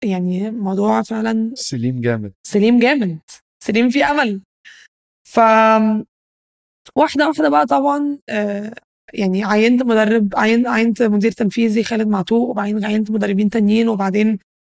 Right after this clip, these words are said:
Speaker 1: كلاينتس أكتر، فاضطريت إن أنا أفتح لوكيشنز أكتر. آه، بدأت أكسباند في لوكيشنز كتيرة جدًا في
Speaker 2: طب
Speaker 1: الإمارات.
Speaker 2: ب-، ب-، ثانية بس بالراحة. طب، آه، ال-،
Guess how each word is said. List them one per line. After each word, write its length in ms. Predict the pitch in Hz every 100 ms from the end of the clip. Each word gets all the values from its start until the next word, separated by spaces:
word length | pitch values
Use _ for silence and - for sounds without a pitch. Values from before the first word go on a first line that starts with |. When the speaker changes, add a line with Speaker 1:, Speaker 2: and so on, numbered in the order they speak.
| _ _
Speaker 1:
كلاينتس 360 | 214 220 226 -
أكتر، 580 | 226 - 254 240 233 214
فاضطريت 1000 | 226 214 214 190 _ 285 269 226 220 240
إن 80 |
أنا 80 | 226
أفتح 280 | 226 262 -
لوكيشنز 480 | 214 208 220 240 208
أكتر. 540 | 233 208 - 240 220 226 _ _ _ _ -
آه، 300 | 214 202 202
بدأت 380 | 196 214 - 269
أكسباند 640 | 233 - - 226 233 226
في 360 | - 220 202 196
لوكيشنز 420 | 196 226 254 208
كتيرة 260 | - 240
جدًا 300 | 220 214 233
في 60 | 208
Speaker 2:
طب 40 | 247
Speaker 1:
الإمارات. 340 | 208 214 226
Speaker 2:
ب-، 320 | 139 - 143 139
ب-، 360 | 143 - -
ثانية 360 | 131 131 123 107
بس 260 | 107 -
بالراحة. 360 | 113 113 110 - _ _ _ _ -
طب، 140 | 113 117 - -
آه، 480 | 120 127 127 127 123
ال-، 140 | 123